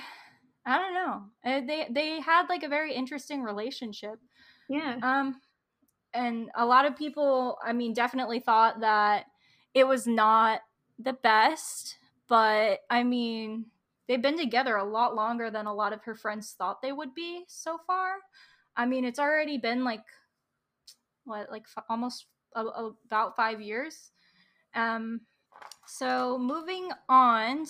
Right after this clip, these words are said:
Speaker 1: to nineteen thirty-seven, um, Leon Trotsky. Uh, Leon Trotsky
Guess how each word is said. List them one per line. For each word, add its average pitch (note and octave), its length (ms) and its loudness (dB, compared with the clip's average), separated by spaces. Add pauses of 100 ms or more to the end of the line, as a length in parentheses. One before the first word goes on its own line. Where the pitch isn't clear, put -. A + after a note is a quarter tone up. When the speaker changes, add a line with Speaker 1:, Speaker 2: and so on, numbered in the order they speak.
Speaker 1:
to A#3+ 180 -2
nineteen A#3 460 -4
thirty-seven, B3 840 -2 (800)
um, B3+ 480 2 (500)
Leon C#4+ 720 4 (240)
Trotsky. - 800 -2 (440)
Uh, A3+ 200 6
Leon E4+ 300 2
Trotsky D#4 720 0